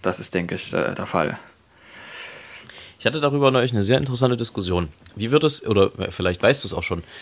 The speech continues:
Speaker 2: wie würdet ihr das denn, oder werdet ihr das denn handhaben? Wird euer Kind, ähm, also, äh,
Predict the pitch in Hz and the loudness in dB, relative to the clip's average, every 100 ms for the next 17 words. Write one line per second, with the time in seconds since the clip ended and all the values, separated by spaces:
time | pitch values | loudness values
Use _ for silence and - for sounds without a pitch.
0 | - - 95 131 123 - 151 135 - 95 | -16 -8 0 0 0 0 4 4 2 -2
1 | 95 95 87 107 120 104 107 117 - 101 | -4 -4 4 4 4 -2 -4 -4 -4 -4
2 | 92 90 85 - - _ - 98 117 - | -6 -4 -6 -6 -12 _ -14 -4 -4 -4
3 | - _ - - _ 107 104 - - 123 | -12 _ -20 -20 _ 4 4 4 2 2
4 | 156 - - - - - - _ _ _ | 0 -4 -8 -16 -20 -20 -20 _ _ _
5 | 104 98 98 98 98 90 - - - - | 4 6 6 4 2 0 -8 -20 -20 -20
6 | _ - - - - - - 95 95 95 | _ -20 -20 -20 -20 -16 -6 0 4 6
7 | 95 92 | 6 2